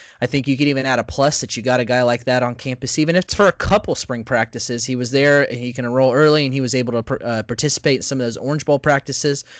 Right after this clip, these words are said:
So I think that's good. And I think the biggest thing for him, yeah, he probably needs to work a little bit more on his passing, um, become a little more polished there. I think he's made a big jump from junior year of high school to senior year of high school in that aspect. Um,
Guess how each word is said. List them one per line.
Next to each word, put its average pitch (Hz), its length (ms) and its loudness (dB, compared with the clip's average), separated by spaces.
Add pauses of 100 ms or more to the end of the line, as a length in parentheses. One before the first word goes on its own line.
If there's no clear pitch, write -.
(260)
So 240 160 4
I 226 60 8
think 220 180 2
that's 180 160 6
good. 160 300 4
And 127 100 0
I 143 100 4
think 196 280 0
the 151 100 4
biggest 156 400 0
thing 147 140 -2
for 135 180 -2
him, 151 320 0 (560)
yeah, 214 240 8
he 180 100 8
probably 180 240 8
needs 160 140 0
to 151 60 -2
work 151 140 4
a 156 40 -4
little 147 120 0
bit 139 80 -2
more 139 120 0
on 123 60 -2
his 117 120 -6
passing, 139 640 -2 (320)
um, 123 160 0
become 131 200 -2
a 139 40 0
little 131 120 0
more 120 100 -4
polished 135 500 0
there. 139 220 4
I 127 80 4
think 127 160 -6
he's 127 160 -6
made 135 160 0
a 120 40 -2
big 123 240 -2
jump 131 240 -2
from 120 320 -10
junior 139 300 2
year 131 140 4
of 123 80 -2
high 131 160 2
school 127 280 -4
to 113 80 -6
senior 135 320 -2
year 127 140 -4
of 110 60 -10
high 123 160 -2
school 120 280 -6
in 117 60 -6
that 107 160 -2
aspect. 131 500 -2 (340)
Um, 123 380 0